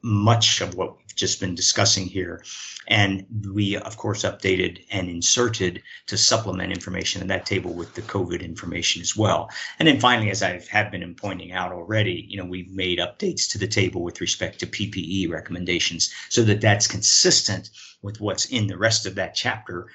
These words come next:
with respect to here's what we have done in the past for these types of agents, and these are the things that we would continue to recommend doing, or you can choose if you think that's not enough, you have the ob-, obvious opportunity to enhance that.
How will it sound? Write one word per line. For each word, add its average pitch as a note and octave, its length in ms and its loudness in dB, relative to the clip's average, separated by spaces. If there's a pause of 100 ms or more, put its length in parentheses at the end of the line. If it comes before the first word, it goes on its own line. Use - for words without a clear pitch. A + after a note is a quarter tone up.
(160)
with - 220 -8
respect A2 420 0
to - 260 -4
here's B2+ 240 0
what G2 220 -2
we F#2+ 120 -8
have F#2 260 -4
done A2 200 6
in F#2 120 -4
the F2 80 -10
past A#2 440 2
for F#2 140 -8
these G2 300 -4
types - 340 -4
of F#2 100 -6
agents, G2+ 480 2 (220)
and G2 240 2
these G2+ 240 -2
are G2 80 2
the F#2+ 80 -4
things F#2+ 360 -4
that F2 120 -6
we F#2 120 -4
would F2 180 -10
continue C#3+ 440 4
to A2 80 2
recommend G2 520 0
doing, F#2+ 340 -4
or G#2 320 2 (500)
you G2+ 200 2
can F#2+ 280 0 (300)
choose G2 480 4
if G2+ 140 -4
you F#2+ 100 -2
think F#2 240 -4
that's - 460 -2 (320)
not G2+ 200 4
enough, A#2 380 2
you F#2 140 -4
have F#2 180 -10
the F#2 80 -6
ob-, F#2 220 -6 (400)
obvious F2+ 340 0
opportunity E2+ 600 -2
to F2+ 400 -6
enhance F2 600 -6
that. - 280 -18